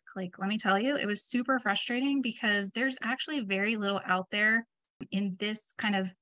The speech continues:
quote unquote after fertility. Um, ninety-nine percent of the information you find was how to cope going through it, um, but not after the fact. So it kind of felt like I was landing on the moon for the first time. Like, there was no space station, there was no walk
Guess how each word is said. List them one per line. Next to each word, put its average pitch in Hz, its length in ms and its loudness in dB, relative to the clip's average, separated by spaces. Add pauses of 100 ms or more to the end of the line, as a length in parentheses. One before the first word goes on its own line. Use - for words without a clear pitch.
quote 208 140 0
unquote 202 280 -2 (100)
after 247 760 0
fertility. 277 640 0 (380)
Um, 202 300 8
ninety-nine 262 440 6
percent 240 280 0
of 233 80 4
the 214 80 2
information 202 540 -2
you 196 120 -2 (120)
find 214 400 2
was 220 160 -2
how 202 100 4
to 196 120 0
cope 202 360 -6 (100)
going 190 300 2 (140)
through 196 340 2
it, 392 280 -2 (420)
um, 202 220 8
but 208 120 4
not 208 400 6
after 185 400 2
the 190 120 -6
fact. - 280 -4 (120)
So 220 440 2
it 240 80 -2
kind 269 180 6
of 294 80 2
felt 294 180 2
like 247 120 0
I 240 80 6
was 226 140 2
landing 214 260 0
on 208 80 0
the 196 80 0
moon 196 300 -2
for 240 120 -6
the 240 120 -8
first 247 260 -6
time. 233 300 6
Like, 196 180 2
there 190 120 2
was 190 140 0
no 190 200 0
space - 460 2
station, 202 760 2
there 185 120 0
was 202 180 0
no 208 300 2
walk 196 260 0